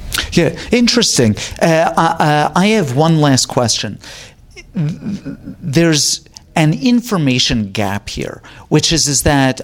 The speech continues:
what I would love to know going into surgery is what the reduction is that I'm gonna get for that particular patient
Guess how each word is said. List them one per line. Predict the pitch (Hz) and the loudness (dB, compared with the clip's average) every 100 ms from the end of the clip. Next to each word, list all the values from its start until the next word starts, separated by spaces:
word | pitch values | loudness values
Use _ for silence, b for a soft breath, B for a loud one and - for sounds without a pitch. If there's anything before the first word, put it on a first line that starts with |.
| - | -6
what | 151 147 147 | -2 0 0
I | - 135 | 0 -2
would | 127 117 | -2 -4
love | 120 139 226 233 | -4 0 0 0
to | - 160 | -4 -2
know | 143 135 | 2 2
going | 123 127 123 | 2 0 0
into | 117 127 127 | 0 0 0
surgery | 117 - 117 95 101 110 B B B B | -2 -2 -4 -8 -10 -12 B B B B
is | 147 131 | 0 0
what | - 120 127 208 | -2 -2 0 2
the | 262 | 0
reduction | 226 135 113 135 - 131 120 | -4 -2 0 0 -2 -4 -4
is | 185 143 113 | -2 -2 -2
that | 131 | -2
I'm | 135 | -2
gonna | 165 165 | -2 -2
get | 131 123 | -2 -2
for | 117 | -2
that | 135 170 | -2 -2
particular | 160 - 160 127 | -6 -4 -2 -2
patient | 120 123 110 123 101 | -2 0 0 -2 -4